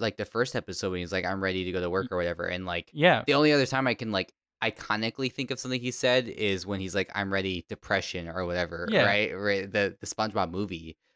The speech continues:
Speaker 1: But this one's like, "I'm ready, vacation," right? I, I,
Speaker 2: Yeah.
Speaker 1: I, this one, I, like, actually was like, "Okay, I can see that. I can, I,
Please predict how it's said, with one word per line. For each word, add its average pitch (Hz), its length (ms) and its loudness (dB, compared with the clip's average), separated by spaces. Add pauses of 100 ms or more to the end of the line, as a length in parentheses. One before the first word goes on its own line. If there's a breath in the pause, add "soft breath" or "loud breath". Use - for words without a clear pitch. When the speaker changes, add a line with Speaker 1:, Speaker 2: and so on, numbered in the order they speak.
(100)
Speaker 1:
But 151 80 2
this 151 160 2
one's 143 160 0
like, 120 220 2
"I'm 117 160 0
ready, 107 240 4
vacation," 90 880 -2
right? 95 260 2
I, 98 160 0
I, - 120 2
Speaker 2:
Yeah. 160 220 6
Speaker 1:
I, 113 40 -4
this 120 300 0
one, 127 160 -2
I, 98 140 0
like, 95 200 -2
actually 95 360 -4
was 95 60 -6
like, 101 160 -4
"Okay, 104 360 0
I 101 80 -2
can 120 180 -10
see 156 200 -4
that. 87 180 0
I 92 60 -2
can, 95 220 -10
I, 98 100 -6